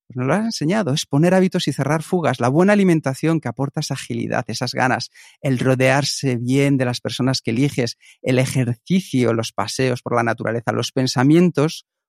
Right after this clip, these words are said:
con un diálogo interno que te dé amor, el descanso, para permitirte ese dormir sin culpabilidad, la meditación poniendo el foco en ti y tomarte en serio el tiempo libre. No más personas estresadas, llénate de energía.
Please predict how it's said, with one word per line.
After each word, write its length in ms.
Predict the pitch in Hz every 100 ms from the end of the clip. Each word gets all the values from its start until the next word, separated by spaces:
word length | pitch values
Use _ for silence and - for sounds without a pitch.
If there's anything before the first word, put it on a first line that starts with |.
| _
con 140 | - 127
un 100 | 139
diálogo 340 | 147 151 139
interno 400 | 123 117 139 135
que 120 | 127
te 100 | 113
dé 100 | 110
amor, 320 | 117 117 123 -
el 160 | 120 117
descanso, 800 | 113 - 139 165 160 - 120 135 _ _ _ _
para 140 | 117
permitirte 680 | 117 117 123 180 190 196 202 - _ _ _
ese 460 | - 151 - 165 175
dormir 440 | _ 127 123 135 185
sin 200 | - 123
culpabilidad, 680 | 113 - 50 - - - 117 _ _ -
la 120 | 113
meditación 560 | 110 113 107 - 139 120
poniendo 260 | 120 123
el 80 | 127
foco 240 | - 117
en 120 | 117 -
ti 260 | 131 147 _ _ -
y 80 | 139
tomarte 560 | 139 139 165 175 -
en 140 | 131 113
serio 520 | - 220 147 98 120 _ _ _
el 120 | 104 -
tiempo 280 | 104 - 80
libre. 320 | 78 - - _ _ -
No 220 | 160 170
más 180 | 139 120
personas 360 | - - 107 -
estresadas, 680 | 117 - 120 104 82 131
llénate 460 | - 135 127 104 101
de 60 | -
energía. 520 | - - - -